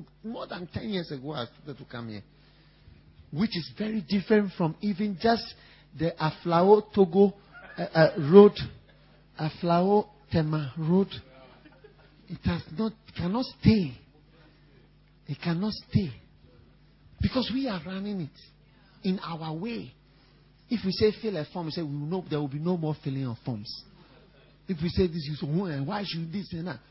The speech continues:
We cannot pray to the Holy Spirit. Is it the church who is whatever? Why should this and that?" All those type of things. That's the very thing that we cannot develop. So what I'm saying is that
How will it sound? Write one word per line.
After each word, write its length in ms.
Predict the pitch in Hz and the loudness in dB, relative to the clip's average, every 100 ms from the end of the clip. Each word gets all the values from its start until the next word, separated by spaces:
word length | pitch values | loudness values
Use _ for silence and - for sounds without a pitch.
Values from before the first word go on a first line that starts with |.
| - | -10
We 80 | 165 | -8
cannot 400 | 170 160 208 - | -6 -6 -8 -4
pray 120 | 196 | -4
to 120 | 190 | -2
the 80 | 165 | -4
Holy 200 | 165 202 | -2 -4
Spirit. 260 | 185 180 - - | -4 -6 -6 -4
Is 200 | 180 165 | -4 -4
it 100 | 226 | -4
the 160 | 170 151 - | -6 -8 -12
church 220 | - 233 214 - - | -4 -2 -2 -8 -6
who 140 | 220 | -4
is 120 | 190 175 | -4 -6
whatever? 380 | 208 202 165 - - | -6 -4 -6 -6 -4
Why 220 | 202 220 - | -4 -2 -4
should 220 | 220 156 | -6 -2
this 180 | 226 196 | -2 -2
and 140 | 185 | -8
that?" 120 | 180 - | -10 -8
All 160 | 440 453 | -6 -2
those 220 | 320 349 - | -2 -2 -4
type 220 | 240 196 | -6 -6
of 120 | 165 - | -6 -4
things. 200 | 208 170 | -4 -2
That's 180 | 370 415 | -4 -2
the 160 | 214 170 | -2 -2
very 360 | - - 349 294 - | -4 -4 -4 -4 -4
thing 240 | 226 220 | -4 -4
that 140 | 240 247 - | -6 -8 -8
we 220 | 175 233 - - | -6 -6 -8 -8
cannot 320 | 247 254 370 - - - - | -6 -6 -8 -12 -20 -20 -10
develop. 300 | 175 208 233 - - | 2 6 6 4 4
So 240 | 269 233 - | 6 6 8
what 140 | 698 | 6
I'm 120 | 427 254 | 6 0
saying 200 | 269 247 | -2 4
is 40 | |
that 160 | 208 | 2